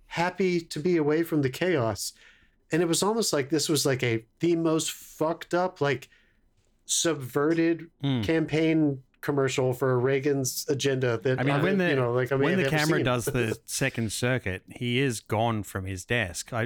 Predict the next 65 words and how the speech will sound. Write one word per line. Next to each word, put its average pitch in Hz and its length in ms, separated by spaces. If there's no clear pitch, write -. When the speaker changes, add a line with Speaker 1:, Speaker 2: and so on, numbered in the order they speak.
Speaker 2:
I, 120 100
do 117 180
they, 117 160
do 117 160
you 127 40
think 156 180
they 151 100
did 131 200
that 131 160
as 110 140
a 110 80
statement, 131 420
or 139 60
do 147 60
Speaker 1:
That 151 60
Speaker 2:
you 113 60
think 120 200
they 123 120
did 117 160
Speaker 1:
jump 165 300
Speaker 2:
that, 180 80
Speaker 1:
cut 175 360
where 151 160
Speaker 2:
or 135 40
Speaker 1:
he's - 140
Speaker 2:
do, 151 80
Speaker 1:
not 151 60
Speaker 2:
or, 156 60
Speaker 1:
there 151 200
anymore? 165 260
Speaker 2:
or - 40
do 135 60
you 131 120
think 131 200
they 131 140
did 120 220
that 113 360
to 123 140
make 123 200
the 117 80
office 117 300
look 107 160
bigger? 95 280
Speaker 1:
I 175 180
thought 190 200
it 147 60
was 131 140
just 139 220
a, 131 220
to - 80
make 139 160
the 143 80
office. 131 240
Are 165 40
you - 140
talking 170 200
about 165 160
Speaker 2:
Yeah. 135 100
Speaker 1:
that 135 60
jump 135 240
cut 143 260
where 139 120
they 135 120
swing 139 260
around? 143 420